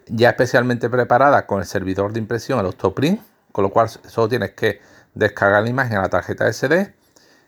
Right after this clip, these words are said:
eh, modificar el fichero de configuración Wi-Fi con la Wi-Fi y la contraseña, meter la tarjeta S D en la Raspberry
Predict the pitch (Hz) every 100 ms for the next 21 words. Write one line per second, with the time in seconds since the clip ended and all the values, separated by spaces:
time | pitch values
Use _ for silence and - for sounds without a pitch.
0 | - 110 107 104 101 101 - 123 104 101
1 | - 95 - 107 113 104 113 107 - 117
2 | 135 139 - 95 92 87 87 87 87 90
3 | 90 87 95 98 110 117 110 123 120 160
4 | 180 143 113 101 87 95 98 117 - 120
5 | 120 98 92 98 - - 143 143 202